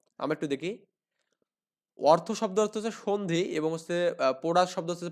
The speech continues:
পা এখানে, ওকে? সন্ধি পা এখানে। মানে আমাদের এখানে অনেক জোড়ায় জোড়ায় পা থাকবে এখানে, মেইন কথা। এই পর্বের প্রাণীদের কি থাকবে এখানে? জোড়ায় জোড়ায় পা থাকবে এখানে। যেমন আমাদের এখানে প্রজাপতি তো থাকে এখানে জোড়ায় জোড়ায় পা থাকে, আবার আরশোলাতে থাকে এখানে।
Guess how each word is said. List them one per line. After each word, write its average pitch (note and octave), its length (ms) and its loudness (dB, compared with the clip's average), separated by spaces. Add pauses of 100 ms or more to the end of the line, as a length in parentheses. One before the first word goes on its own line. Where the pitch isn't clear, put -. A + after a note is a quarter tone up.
পা C#3+ 220 6
এখানে, A2+ 260 -6
ওকে? C3+ 200 -6
সন্ধি F3+ 380 -4
পা A#2 180 0
এখানে। G#2 280 -8 (500)
মানে C3+ 140 2
আমাদের D#3 240 2
এখানে G3 280 0 (320)
অনেক D#3 300 2
জোড়ায় F3+ 340 6
জোড়ায় F#3 260 6
পা C#3+ 120 6
থাকবে A#2 280 -6
এখানে, G#2+ 260 -4
মেইন B2+ 200 -2
কথা। G2+ 300 -6 (320)
এই D#3+ 160 0
পর্বের F3+ 220 4
প্রাণীদের F3 400 0
কি F3+ 80 -4
থাকবে F3 200 -2
এখানে? G3 240 -4
জোড়ায় D#3 280 2
জোড়ায় D3+ 220 0
পা C#3 160 2
থাকবে B2+ 280 -2
এখানে। E3+ 320 -4 (500)
যেমন D#3 200 2
আমাদের E3 200 0
এখানে F3+ 300 0
প্রজাপতি F3+ 480 2
তো F3 100 -4
থাকে F3 220 -4
এখানে F3 180 -2
জোড়ায় E3 240 2
জোড়ায় D#3+ 180 4
পা D#3 140 4
থাকে, D#3+ 200 -4
আবার D#3 160 2
আরশোলাতে D3 480 2
থাকে C#3+ 220 -4
এখানে। C#3+ 280 -4